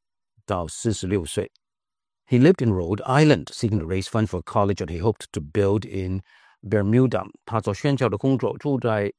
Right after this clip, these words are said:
北美洲的罗德岛。那罗德岛不是一个岛哈，罗德岛是波士顿麻-，麻州以-，外面的一，一区，是浸信会的发源地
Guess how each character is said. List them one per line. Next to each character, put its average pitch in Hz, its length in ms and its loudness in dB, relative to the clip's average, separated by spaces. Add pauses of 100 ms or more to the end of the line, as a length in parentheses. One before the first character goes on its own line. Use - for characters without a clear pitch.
北 113 160 2
美 113 180 2
洲 117 240 0
的 110 80 0
罗 98 300 0
德 101 360 -2
岛。 - 220 -4 (300)
那 135 100 0
罗 135 180 2
德 226 100 6
岛 117 160 0
不 143 160 4
是 143 80 -4
一 131 40 -4
个 131 80 -2
岛 - 260 -6
哈， - 140 -8
罗 113 200 2
德 156 120 4
岛 87 240 0
是 90 320 -8 (300)
波 143 120 4
士 131 160 4
顿 117 380 2
麻-， 107 260 -4 (120)
麻 98 280 2 (260)
州 131 220 2
以-， 110 240 -10 (100)
外 123 140 2
面 104 120 -2
的 101 80 0
一， 123 220 -2
一 120 120 -6
区， 127 420 -2 (360)
是 - 180 -2
浸 170 180 0
信 139 200 0
会 131 120 0
的 113 80 0
发 110 200 -2
源 92 220 -2
地 113 160 -2